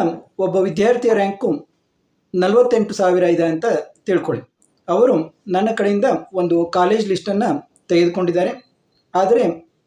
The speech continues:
ಅವರು ನನ್ನ ಆಪ್ಷನ್ ಎಂಟ್ರಿ ಸರಿಯಾಗಿದೆಯಾ ಅಂತ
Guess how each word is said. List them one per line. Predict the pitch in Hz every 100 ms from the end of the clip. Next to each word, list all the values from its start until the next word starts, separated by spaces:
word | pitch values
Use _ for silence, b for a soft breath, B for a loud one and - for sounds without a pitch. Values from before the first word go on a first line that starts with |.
| _ -
ಅವರು | 185 277 262 196 202
ನನ್ನ | 202
ಆಪ್ಷನ್ | 190 185 190 277 254
ಎಂಟ್ರಿ | 226 214 214 202 -
ಸರಿಯಾಗಿದೆಯಾ | - 190 233 240 208 190 185 175 170 175 _
ಅಂತ | 190 202